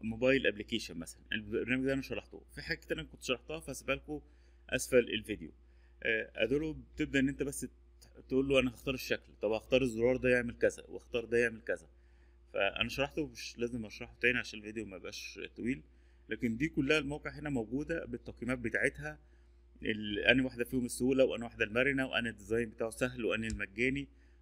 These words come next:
فتقدر تشوف إيه الأنسب ليك وتجربه. ده ويب سايت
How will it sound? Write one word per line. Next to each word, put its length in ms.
فتقدر 360
تشوف 340
إيه 100
الأنسب 480
ليك 280
وتجربه. 840
ده 260
ويب 180
سايت 280